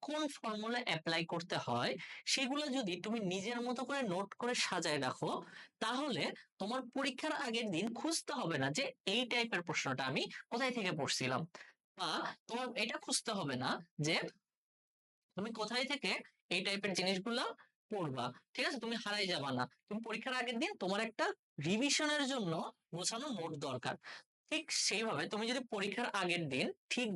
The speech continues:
ভালোভাবে রিভিশন দিতে চাও, তোমার একটা রিভিশনের জন্য খুব ভালো একটা পার্সোনাল নোট খুব বেশি ইম্পর্টেন্ট। এখন আমরা সবসময় পড়ি, সবাই পড়ি, কিন্তু আমরা যে ভুলটা করি,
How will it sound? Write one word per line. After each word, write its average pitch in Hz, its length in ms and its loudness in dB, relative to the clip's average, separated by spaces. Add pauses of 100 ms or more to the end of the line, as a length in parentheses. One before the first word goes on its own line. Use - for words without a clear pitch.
(100)
ভালোভাবে 196 440 2 (140)
রিভিশন 175 420 4
দিতে 175 160 2 (100)
চাও, 127 180 4 (320)
তোমার 208 260 2 (240)
একটা - 140 0 (100)
রিভিশনের 220 580 2
জন্য 233 180 0 (380)
খুব 240 120 -2 (160)
ভালো 180 260 4
একটা 262 200 -2
পার্সোনাল 190 440 2
নোট 233 140 2 (220)
খুব 220 120 -2 (120)
বেশি 208 160 2 (100)
ইম্পর্টেন্ট। 135 380 2 (460)
এখন 208 200 0 (200)
আমরা 226 180 0 (100)
সবসময় 226 440 0
পড়ি, 156 160 0 (160)
সবাই 196 220 0 (100)
পড়ি, 127 140 0 (100)
কিন্তু 294 240 0 (100)
আমরা 151 160 -2
যে 202 100 0 (120)
ভুলটা 190 340 0
করি, 185 160 0